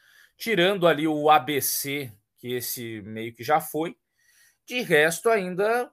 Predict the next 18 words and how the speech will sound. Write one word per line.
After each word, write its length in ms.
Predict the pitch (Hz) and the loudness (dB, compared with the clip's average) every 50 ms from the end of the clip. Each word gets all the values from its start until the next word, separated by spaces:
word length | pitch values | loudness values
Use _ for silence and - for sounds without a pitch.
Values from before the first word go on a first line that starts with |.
| _ _ _ | _ _ _
a 80 | - - | -18 -6
galera 420 | - 247 220 156 139 143 156 170 | -2 0 0 2 2 2 2 2
tentando 720 | 170 - 226 254 254 - 170 170 180 190 170 127 113 98 | 0 -2 -6 -6 -4 -2 0 0 0 0 -2 -4 -6 -6
brigar 500 | 82 80 95 98 85 92 104 120 127 - _ | -8 -8 -10 -8 -2 2 2 2 2 0 _
contra 340 | - 117 123 131 123 127 | -6 -6 -6 -4 -4 -4
o 40 | 127 | -2
rebaixamento. 760 | 131 127 123 135 135 135 - 190 180 156 143 165 170 165 _ _ _ _ _ _ _ _ _ | -2 2 2 2 2 2 2 0 0 0 -4 -6 -8 -12 _ _ _ _ _ _ _ _ _
A 160 | - - 165 165 | 2 2 2 4
Chapecoense 720 | - 175 151 - 180 175 - 165 135 135 139 135 - 214 | 2 -2 -2 -2 -4 -4 0 0 0 0 -2 -4 0 2
é 40 | 202 | 4
uma 300 | 196 185 175 156 110 - | 4 4 2 0 -2 -4
que 100 | - _ | -6 _
tá 200 | - 101 110 120 | -2 2 2 2
ali, 420 | 127 117 110 117 131 139 147 - _ _ _ _ _ _ _ _ _ | 2 0 -2 -8 -8 -10 -12 -14 _ _ _ _ _ _ _ _ _
né, 500 | _ 98 113 120 120 113 101 87 71 67 | _ -2 0 2 2 2 2 0 -2 -4
é 60 | 90 98 | -2 0
a, 260 | 101 104 101 92 87 | 2 2 2 2 0
a 420 | 76 65 - - 78 82 85 - | -2 -6 -8 -8 -8 -8 -8 -12